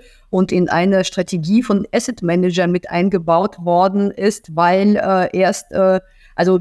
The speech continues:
die Goldbarren waren es nicht, äh, sondern, äh, das war die Möglichkeit, durch Derivate, äh, dem breiteren Publikum einen, äh,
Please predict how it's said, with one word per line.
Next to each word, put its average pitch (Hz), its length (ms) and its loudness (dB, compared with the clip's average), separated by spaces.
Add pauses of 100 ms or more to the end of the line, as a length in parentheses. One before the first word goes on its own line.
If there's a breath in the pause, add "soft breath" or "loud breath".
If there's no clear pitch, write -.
(120)
die 180 180 -4
Goldbarren 190 640 0
waren 180 240 2
es 170 160 -6
nicht, 247 380 -2
äh, 196 280 2
sondern, 185 600 0
äh, 180 420 0 (400)
das 175 320 -4
war 180 160 2
die 180 120 -6
Möglichkeit, 196 960 0
durch - 460 -2 (260)
Derivate, 180 1120 0
äh, 165 420 -2 (520 soft breath)
dem 156 320 -2
breiteren 196 640 -2
Publikum 185 800 -2
einen, 180 440 0
äh, 175 400 2